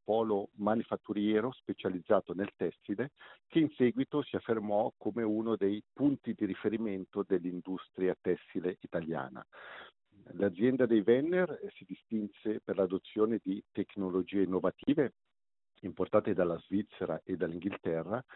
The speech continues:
che garantivano una produzione di qualità superiore.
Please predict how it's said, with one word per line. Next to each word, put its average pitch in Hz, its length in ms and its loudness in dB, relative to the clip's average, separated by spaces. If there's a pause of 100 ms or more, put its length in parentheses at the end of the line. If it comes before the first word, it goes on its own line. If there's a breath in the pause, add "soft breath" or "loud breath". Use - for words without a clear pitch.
(280 soft breath)
che - 180 4
garantivano 120 760 4
una 110 160 2
produzione 107 760 -2
di 92 200 -6
qualità 90 560 -2 (120)
superiore. 78 800 -6